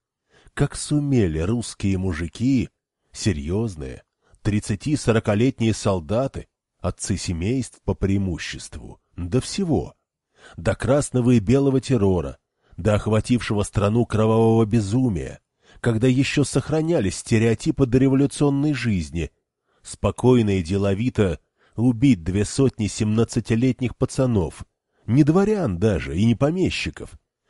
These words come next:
детей городских мещан — попытавшихся исполнить свой первый в жизни долг.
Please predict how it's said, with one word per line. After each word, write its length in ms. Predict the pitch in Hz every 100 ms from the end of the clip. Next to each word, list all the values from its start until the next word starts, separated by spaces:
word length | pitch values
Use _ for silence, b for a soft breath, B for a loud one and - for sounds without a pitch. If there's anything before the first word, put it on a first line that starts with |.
| b
детей 480 | 85 87 110 143 151
городских 560 | 110 123 135 - 139 -
мещан — 640 | 151 - - 127 85 65 - _ _ -
попытавшихся 840 | 98 90 107 127 123 - 95 -
исполнить 680 | 98 - 123 123 117 110 - - _
свой 300 | - 113 113
первый 400 | - 123 110 110
в 60 | 101
жизни 360 | 98 95 104
долг. 480 | 107 87 62 - -